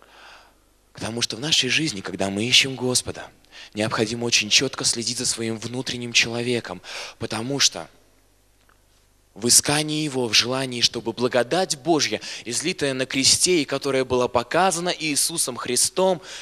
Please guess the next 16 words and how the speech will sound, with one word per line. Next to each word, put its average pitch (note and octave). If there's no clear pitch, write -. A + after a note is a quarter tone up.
Его C#3
жизнью, C3+
чтобы G#2+
эта E3+
благодать, C3+
когда C3
мы C3+
желаем, C3+
чтобы B2
она C3+
была B2
реальна C#3
и B2+
молимся B2
об A2+
этом, A2